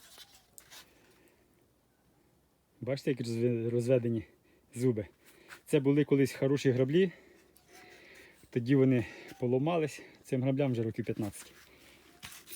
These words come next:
Тоді вони вже поламалися. Щоб не розлізлися далі, я прибив ще одну планочку. Щось там граблями. Ко-, буває, десь тако треба навіть заграбити, щоб щось поставити.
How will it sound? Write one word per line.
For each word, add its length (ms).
Тоді 180
вони 160
вже 120
поламалися. 680
Щоб 180
не 100
розлізлися 500
далі, 260
я 80
прибив 320
ще 120
одну 220
планочку. 520
Щось 140
там 140
граблями. 500
Ко-, 140
буває, 400
десь 140
тако 220
треба 380
навіть 340
заграбити, 560
щоб 120
щось 180
поставити. 580